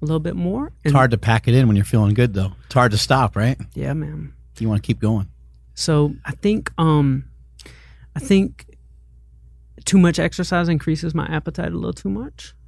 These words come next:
Speaker 1: That if I went, a-, if I treated my exercise a little bit more responsibly, like, I know a lot of fit people, they're like, "Yeah, like, I exercise thirty minutes a day, four,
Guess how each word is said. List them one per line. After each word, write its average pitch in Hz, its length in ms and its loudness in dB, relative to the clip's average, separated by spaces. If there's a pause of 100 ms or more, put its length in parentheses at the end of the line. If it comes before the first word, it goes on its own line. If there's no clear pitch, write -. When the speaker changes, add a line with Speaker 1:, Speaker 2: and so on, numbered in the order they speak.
(240)
Speaker 1:
That 147 120 -2
if 147 140 -4
I 160 120 0
went, 156 340 0
a-, 147 180 -2 (140)
if 160 120 -4
I 160 320 4
treated 202 320 -2
my 160 160 -4
exercise 156 580 -4
a 143 40 -4
little 143 120 -2
bit 139 140 -4
more 143 180 0
responsibly, 147 720 -6 (400)
like, 147 200 -2 (200)
I 180 60 -4
know 196 140 0
a - 20 -2
lot 165 200 -4
of 170 60 -10
fit 185 200 -8
people, 196 240 -4
they're 190 160 -6
like, - 220 -10
"Yeah, - 200 -10
like, - 260 -12
I - 200 -10
exercise 98 920 -8 (600)
thirty 170 160 -4
minutes 196 320 -4
a 190 40 -10
day, 220 180 -6
four, 214 340 -8